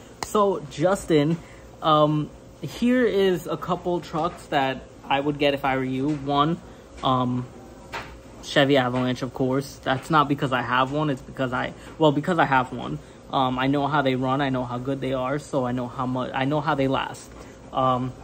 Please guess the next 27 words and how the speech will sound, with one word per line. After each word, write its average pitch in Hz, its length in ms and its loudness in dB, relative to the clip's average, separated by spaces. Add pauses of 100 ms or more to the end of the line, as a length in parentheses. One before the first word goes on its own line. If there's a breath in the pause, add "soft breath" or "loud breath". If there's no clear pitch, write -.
(100)
second 214 340 2
one, 208 200 4
a - 120 -2
Ford 180 460 2
F 147 160 -2
two 175 140 0
fifty. 160 420 0
Ford, 156 600 -2
the 156 80 4
Fords, 185 540 0
the 160 140 0
F 143 220 -2
one 170 180 -2
fifty, 165 340 -4
two 165 180 -2
fifty, 156 300 -4
three 156 180 -4
fifty, 175 300 -4
those 160 180 0
are 202 60 0
good 147 180 0
vehicles. 135 440 0
I 131 100 -4
think 180 200 -4
they, 135 200 -2
they're 131 200 -2
good. 127 260 -6